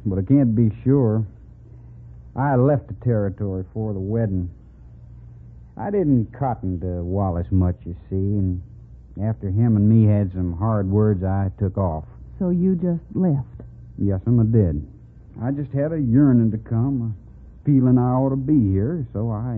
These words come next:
Speaker 1: emptied out what little money was in my poke, bought some grub, and started.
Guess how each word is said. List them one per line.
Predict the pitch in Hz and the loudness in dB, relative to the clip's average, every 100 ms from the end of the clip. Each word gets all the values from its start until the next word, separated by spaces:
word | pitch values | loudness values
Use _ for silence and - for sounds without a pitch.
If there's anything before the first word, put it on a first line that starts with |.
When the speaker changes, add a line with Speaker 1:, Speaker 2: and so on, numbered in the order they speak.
| 107 | 0
Speaker 1:
emptied | 120 117 113 | -2 -2 -2
out | 117 117 | -2 -4
what | 117 117 | -6 -4
little | 117 117 | -4 0
money | 107 120 135 | 2 4 4
was | 117 110 | 2 0
in | 120 123 | 2 2
my | 113 | 2
poke, | 113 135 156 160 - - - - | 0 -2 -2 -4 -12 -20 -20 -12
bought | 92 104 101 | -6 -4 -4
some | - 110 | -4 -2
grub, | 113 127 139 139 | 0 2 2 4
and | 117 - | 2 2
started. | - 110 139 110 | -2 0 0 -2